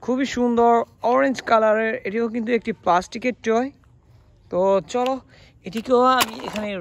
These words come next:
রেখে দিচ্ছি। এরপরেই কিন্তু আমি নিব এখান থেকে এই ডাম্প ট্রাকটি। গাইস দেখো একটি ডাম্প ট্রাক,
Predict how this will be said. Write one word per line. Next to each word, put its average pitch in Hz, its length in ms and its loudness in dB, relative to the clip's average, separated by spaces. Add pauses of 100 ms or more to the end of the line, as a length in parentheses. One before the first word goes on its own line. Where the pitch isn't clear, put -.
রেখে 208 260 -8
দিচ্ছি। 262 420 -6 (560)
এরপরেই 294 560 0 (100)
কিন্তু 262 260 -6 (140)
আমি 254 140 -2 (100)
নিব 220 160 -6 (380)
এখান 202 240 -6 (160)
থেকে 220 240 -6 (1160)
এই 185 420 0 (1300)
ডাম্প 285 380 2
ট্রাকটি। 269 400 0 (100)
গাইস 233 280 4 (160)
দেখো 240 180 -2 (100)
একটি 233 160 -8 (100)
ডাম্প 190 320 0
ট্রাক, 254 260 0